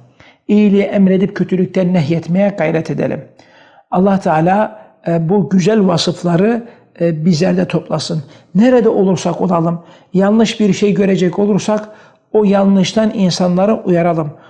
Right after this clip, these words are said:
Vazgeçmelerini söyleyelim. Nerede olursak olalım,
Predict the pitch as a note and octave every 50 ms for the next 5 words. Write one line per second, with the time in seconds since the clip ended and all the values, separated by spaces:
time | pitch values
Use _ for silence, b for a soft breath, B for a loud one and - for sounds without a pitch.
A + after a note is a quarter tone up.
0 | B B B - F3+ G3+ A3+ A3 F#3+ F3+ F#3+ F#3+ F#3+ - - F#3+ F#3 F3+ F3+ F3+
1 | F3 F#3+ F#3+ F3+ E3+ - - E3 E3 D3+ E3+ E3 D3 C#3 C#3 C3+ C#3 - _ _
2 | b b b b b b b - E3+ E3+ G#3 C4 C4+ A#3+ G#3+ F3 F#3 F3+ - -
3 | F3 E3+ F3+ E3+ D3+ B2 - - D#3+ D#3 - - - F3+ E3+ F3 E3+ F3 G#3+ C4
4 | C#4+ B3+ -